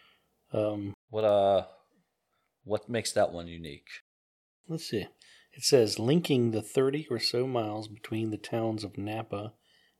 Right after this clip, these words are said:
Speaker 1: and Calistoga, Silverado Trail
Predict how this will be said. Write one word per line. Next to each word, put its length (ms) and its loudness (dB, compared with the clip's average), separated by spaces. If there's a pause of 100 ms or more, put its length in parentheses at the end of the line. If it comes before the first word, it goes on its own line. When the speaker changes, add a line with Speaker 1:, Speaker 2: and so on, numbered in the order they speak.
(120)
Speaker 1:
and 320 -4 (920)
Calistoga, 1040 0 (300)
Silverado 520 4
Trail 380 -4